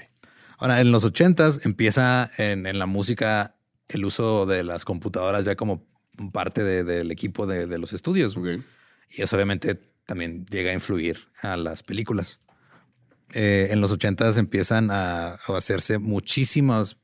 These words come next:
Speaker 1: muchísimas películas que tú ahorita las escuchas y dices, "No mames, qué culero se escucha la música", porque son todos us-, usando los mismos sintetizadores ochenteros que tienen sonidos así como que bien cheesy, bien, este,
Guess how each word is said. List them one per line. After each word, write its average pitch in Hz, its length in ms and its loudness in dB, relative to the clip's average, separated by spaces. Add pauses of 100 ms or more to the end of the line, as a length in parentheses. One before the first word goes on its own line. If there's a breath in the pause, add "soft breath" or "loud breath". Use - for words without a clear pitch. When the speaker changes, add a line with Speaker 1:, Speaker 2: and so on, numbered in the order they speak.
Speaker 1:
muchísimas 107 420 -2
películas 98 640 -4 (560 soft breath)
que - 100 -10
tú 123 140 -4
ahorita 127 220 4
las 127 100 4
escuchas 113 500 2
y 107 60 2
dices, 98 300 0
"No 107 160 2
mames, 98 420 -2
qué 98 140 -10
culero 95 320 -6
se - 80 -4
escucha - 340 2
la 226 120 6
música", 135 540 2 (440 loud breath)
porque 131 260 2
son 117 180 4
todos 123 220 2
us-, 117 260 2
usando 117 280 4
los 113 80 4
mismos 113 200 4
sintetizadores 104 540 2
ochenteros 113 540 2
que 117 80 0
tienen 104 340 0 (300 loud breath)
sonidos 113 360 4
así 98 280 2
como 110 160 0
que 95 100 -2
bien 95 200 0
cheesy, 98 480 -2
bien, 95 500 -2
este, 82 680 -6